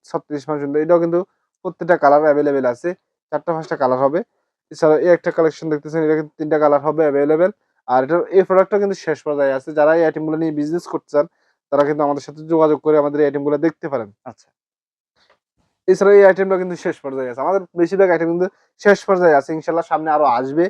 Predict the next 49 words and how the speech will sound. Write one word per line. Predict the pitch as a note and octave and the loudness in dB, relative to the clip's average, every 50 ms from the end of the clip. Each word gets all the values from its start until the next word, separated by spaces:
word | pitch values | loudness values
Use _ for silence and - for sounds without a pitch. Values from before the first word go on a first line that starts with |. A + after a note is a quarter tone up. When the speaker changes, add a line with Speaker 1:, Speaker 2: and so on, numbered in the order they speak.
| - _ _ _ _ _ _ | -2 _ _ _ _ _ _
Speaker 1:
ইনশাল্লাহ | E3+ E3+ E3 G3+ G3 G3 G3 | -10 -4 -2 2 4 4 4
আপ-, | F#3 G3 E3 E3+ | 4 4 0 -2
আপনারা | F3+ - F#3+ G3 F#3 E3 - - | -2 0 0 0 0 2 4 4
আমাদের | - G#3 G#3 A3 - - | 2 4 2 -2 -8 -2
সাথে | - G3 F#3+ F#3+ | -2 -2 -2 2
থাকবেন, | E3+ F#3 F3+ F3+ G#3+ G#3 | 0 0 0 0 -4 -4
ইনশাল্লাহ | G3+ F#3 - F#3 F3+ D#3 C#3 | -6 -6 -6 -6 -4 0 0
ভালো | D3+ E3 F3+ | 0 0 0
কিছু | F3 F#3 E3 F3 | -2 -4 -8 -8
নিতে | F3+ F3 D3+ - C#3+ D3 | -8 -8 -8 -4 -2 -2
পারবেন | C#3+ C3 B2 B2 | -2 0 -2 -8
আশা | B2 A#2 B2+ | -8 -6 -6
করি | B2+ C3 C3 | -6 -6 -6
ইনশাল্লাহ। | B2+ A#2 - B2+ A#2+ A#2 A2 - | -8 -10 -12 -8 -6 -6 -6 -8
Speaker 2:
আর | _ _ _ _ _ _ _ _ B2+ | _ _ _ _ _ _ _ _ 4
আপনাদের | C3 - C3+ | 4 4 4
Speaker 1:
প্রত্যেকটা | - E3 D#3+ - A#3 | 4 -2 2 4 4
Speaker 2:
কাছ | A3 G3 | 4 2
থেকে | G3 F3 G3+ | 0 -2 -2
Speaker 1:
ডিজাইনে | F3+ E3 D#3 D3+ | -2 -2 -2 0
Speaker 2:
যারা | D3 D3+ D3+ D3+ | 0 0 0 -2
নেয়, | D3+ D3 D3 D3 C#3 B2+ | -4 -4 -6 -6 -6 -4
তারা | - C3 C3+ C3+ | -2 -2 -2 -2
আসলে | C3+ - - C#3+ C#3+ B2+ | -4 -6 -8 -8 -6 -2
বারবার | B2+ C3+ C#3 C3+ C#3 C3 | -2 -2 -2 -2 -6 -8
রিপিট | C3+ A#2 C3+ B2+ | -8 -10 -12 -14
হয়ে | - - B2+ A#2 A2 - | -10 -10 -10 -10 -10 -14
যায়। | G#2 G2 F#2 F2 _ _ | -16 -20 -20 -20 _ _
Speaker 1:
হান্ড্রেড | D#3 E3+ G3+ A3 A#3 G3+ | 0 2 2 2 0 0
পার্সেন্ট, | G3 F#3+ D3 - C#3+ C#3 | -2 -6 -8 -8 -8 -6
হান্ড্রেড | D3 D#3 E3 E3+ D#3 | -6 -2 -2 -2 -2
পার্সেন্ট। | D3+ C3+ - - C#3+ C#3 C#3 C#3 | -4 -8 -8 -10 -10 -10 -2 0
যারা | D3 D3+ E3 E3+ E3+ | 2 4 6 6 6
আমার | E3+ E3 E3 E3 _ | 6 4 2 -2 _
থেকে | - E3+ E3+ F3+ | -6 -4 -4 -4
প্রোডাক্ট | E3 - D#3+ D#3+ D#3 D#3+ | -2 0 -2 -2 -2 -4
নিচ্ছে, | D#3+ D3 - - - E3+ E3 E3 C3+ D3 D#3 | -10 -12 -12 -8 -6 -4 -4 -4 -4 -4 -6
এমনও | E3+ F3 F3+ F#3 F#3 F#3+ F3+ - _ _ _ _ _ _ | -4 -4 -2 -2 -2 -4 -6 -8 _ _ _ _ _ _
কাস্টমার | D#3+ D#3 - - - E3+ E3 D#3 | 0 0 0 -2 -4 -2 -2 -2
আছে, | C#3+ C3 A#2 _ C3+ C#3 D3 D3 _ _ _ _ _ | -2 -4 -4 _ -6 -6 -6 -8 _ _ _ _ _
আগে | C3+ D3+ D3+ D3 C3+ | -8 -6 -6 -6 -8
ছোটখাটো | _ _ D#3 D3 C3+ C#3 C#3 C#3 | _ _ -10 -6 -4 -2 -4 -2
একটা | B2+ D3 | -4 -4
দোকান | C#3 D3 D#3 C#3 C#3 B2+ A#2+ | -4 -4 -2 -2 -2 -6 -4
ছিল, | A#2 B2+ B2+ | -6 -6 -6
এখন | B2 C3 C3+ | -6 -4 -4
আল্লাহর | C3+ C3+ C3 B2+ | -4 -4 -4 -4
রহমতে | A#2+ A#2+ - D3 C#3 - _ _ _ _ _ _ | -6 -6 -8 -8 -8 -8 _ _ _ _ _ _
শোরুম | - E3+ E3 E3 | -2 0 0 0